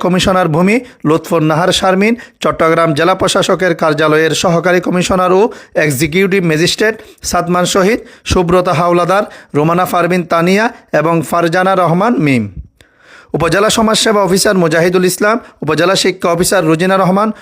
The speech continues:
উপজেলা সহকারী শিক্ষা অফিসার লতিফা সিদ্দিকা, হাটহাজারী উপজেলা একাডেমিক সুপারভাইজার মোহাম্মদ মুসলিম উদ্দিন, হাটহাজারী এক নং ফরহাদাবাদ ইউনিয়নের প্যানেল চেয়ারম্যান মোহাম্মদ শফিউল আজম এবং ছয় নং ওয়ার্ড ইউপি সদস্য আলী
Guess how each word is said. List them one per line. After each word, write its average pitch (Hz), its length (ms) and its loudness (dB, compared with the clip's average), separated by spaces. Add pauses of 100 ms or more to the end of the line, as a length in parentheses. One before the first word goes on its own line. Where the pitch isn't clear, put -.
(160)
উপজেলা 151 400 0
সহকারী 180 400 2 (160)
শিক্ষা 185 340 -2
অফিসার 202 320 0 (380)
লতিফা 160 400 0
সিদ্দিকা, 190 400 0 (340)
হাটহাজারী 180 520 0
উপজেলা 170 380 2
একাডেমিক 180 440 -2
সুপারভাইজার 180 580 0 (300)
মোহাম্মদ 175 300 0 (100)
মুসলিম 190 320 0
উদ্দিন, 214 240 0 (300)
হাটহাজারী 175 480 -2 (100)
এক 156 140 -4
নং 185 100 0 (140)
ফরহাদাবাদ 180 560 0 (100)
ইউনিয়নের 175 460 2 (300)
প্যানেল 175 340 0
চেয়ারম্যান 180 460 0
মোহাম্মদ 180 340 0 (300)
শফিউল 190 400 0
আজম 185 220 0 (120)
এবং 180 140 0 (360)
ছয় 202 260 0
নং 196 180 0
ওয়ার্ড 170 260 0
ইউপি 185 280 0
সদস্য 190 300 0 (440)
আলী 156 140 0